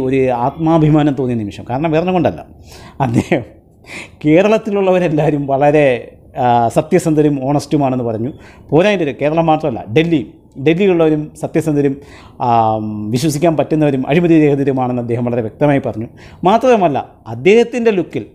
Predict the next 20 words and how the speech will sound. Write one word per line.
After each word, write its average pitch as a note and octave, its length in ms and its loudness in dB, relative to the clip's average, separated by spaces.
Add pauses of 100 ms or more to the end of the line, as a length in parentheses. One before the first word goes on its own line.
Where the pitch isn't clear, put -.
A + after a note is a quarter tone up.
(120)
ബാങ്ക് D3 400 0
എന്ന് F3+ 120 0
പറഞ്ഞാൽ C#3+ 280 -4 (100)
ഐ C#3+ 80 -2
സി F#3+ 140 -4
സി D#3+ 120 -2
ബാങ്ക് C#3 260 -2
മാത്രമായി C3 540 -2
മാറി. G2 280 -8 (680)
കാര്യം D#3 260 2
ഐ D#3+ 80 4
സി D#3+ 140 -6
സി G#3+ 80 -6
ബാങ്കിൻ്റെ G#3 320 2
ചെയർമാനെ F#3 440 0
അല്ലെങ്കിൽ E3 240 0
എം D#3 100 0
ഡിനെ F#3 160 4
മാത്രമേ E3+ 360 -2
അദ്ദേഹം D#3+ 280 0